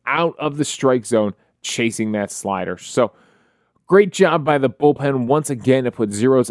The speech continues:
up on the board. And man, it turns into a really fun Guardians win. M V P on the day, I gotta go with Jose Ramirez. That three-run home run was just the shot that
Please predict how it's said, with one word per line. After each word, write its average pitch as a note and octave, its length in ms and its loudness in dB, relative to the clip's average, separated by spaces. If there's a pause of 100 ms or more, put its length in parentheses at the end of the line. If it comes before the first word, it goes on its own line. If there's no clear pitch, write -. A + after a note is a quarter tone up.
up A#2+ 220 -6
on A#2 220 -2
the G2+ 80 -2
board. C3 640 2
And A2 360 -4
man, D3+ 380 -2
it - 160 -14
turns C#3+ 300 0
into C3 260 2
a A#2 160 2
really C3+ 540 4
fun A2+ 540 0 (460)
Guardians G2+ 540 -2
win. F#2 380 -8 (560)
M F#3 220 2
V G3 120 2
P F#3+ 300 0
on E3 160 0
the D3 80 4
day, D3 400 4
I B2 180 -6 (140)
gotta D#3 300 -2
go C#3+ 200 6
with B2+ 140 8
Jose B2+ 340 4
Ramirez. A#2+ 680 2
That A2 280 -6
three-run E3+ 680 2
home D3 380 0
run D3 280 2
was B2 200 -4
just - 380 -2
the A#2 100 -2
shot - 520 -4
that - 160 -12